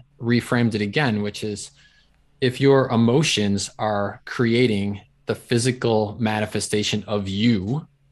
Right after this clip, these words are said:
whether you're in pain, if you're storing the pain in a particular part of the body, then just be aware. And are those the emotions that you want creating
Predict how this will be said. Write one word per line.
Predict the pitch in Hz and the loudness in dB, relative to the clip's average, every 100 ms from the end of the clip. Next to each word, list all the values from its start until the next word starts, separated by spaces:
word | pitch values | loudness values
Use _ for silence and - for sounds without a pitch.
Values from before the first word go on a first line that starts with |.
| _ | _
whether | 110 110 110 | -4 0 0
you're | 107 107 | 0 -2
in | 101 | -2
pain, | 101 - 113 110 120 | -6 -6 -4 -2 -2
if | - | -4
you're | 101 | -10
storing | - 104 104 98 | -8 -6 -4 -4
the | |
pain | 95 107 104 | -6 -8 -6
in | |
a | 95 | -8
particular | - 101 104 95 | -8 -10 -8 -8
part | - 98 | -6 -6
of | |
the | 92 | -4
body, | 101 98 101 - - - _ | -6 -4 -6 -10 -20 -20 _
then | 135 131 | 2 4
just | 175 - | 2 2
be | 160 | 2
aware. | 143 123 139 110 98 110 | 4 4 4 2 0 0
And | 110 | 0
are | 110 | 2
those | 104 113 127 | 2 2 2
the | 131 | 2
emotions | 120 113 110 - 104 110 | 0 2 -2 -4 -6 -6
that | 101 | -8
you | 107 | -6
want | 104 107 - | -4 -6 -8
creating | - 123 107 104 95 92 | -4 0 2 0 -2 -6